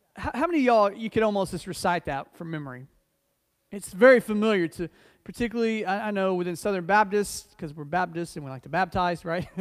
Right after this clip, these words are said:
<laughs> No, it's a command. It's not just in our name, it's what Christ has said, to go make disciples and to baptize them and to disciple them and to make them people who are going out and leading others to Christ.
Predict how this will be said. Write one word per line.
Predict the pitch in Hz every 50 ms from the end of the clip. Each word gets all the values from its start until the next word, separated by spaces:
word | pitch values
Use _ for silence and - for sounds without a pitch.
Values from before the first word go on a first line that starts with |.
| -
<laughs> | - - - -
No, | 320 320 214 - - -
it's | 226 - 247
a |
command. | - - 240 254 294 359 277 190 170 208 240 220 - - _ _ _ _ _ _ _ _ _
It's | - -
not | 262 269 220
just | 262 - 262
in | 247
our | 220 202
name, | 202 214 262 262 240 233 233
it's | 220 - 220
what | 233 226 -
Christ | - 220 220 220 202 - -
has | 190 156
said, | - - - 254 311 285 220 233 233 247 254 - _ _ _ _ _ _ -
to | - 214
go | 208 220
make | 220 220 226 202
disciples | 214 208 - - 220 214 220 202 233 214 220
and | 208 220
to |
baptize | 247 220 285 302 311 247 208 214 185 160 160 160 151
them | 165 160 151 156 - _ _ _ _ -
and | 202 196
to | - 240 233 226 185 - _ _
disciple | - 262 226 - - 277 285 311 294 - 240 208 170
them | 147 143 143 170 196 202 214 _ _ _ _ _ _ _ _
and | - 240 233
to | - 240 254 247 208 - - - _ -
make | 233 277 320 240
them | - 285 302 320
people | 277 254 254 233 - 233
who | 214 226
are | 226
going | 214 220 247 247 240 233 226
out | 233 254 247 226 220 - - - - _ -
and | 208 196 196 202 196 - - - _
leading | - 180 202 233 262 269 254 247 254
others | 294 311 285 254 208 - -
to | - 185
Christ. | - - 190 170 151 139 - - - - - - -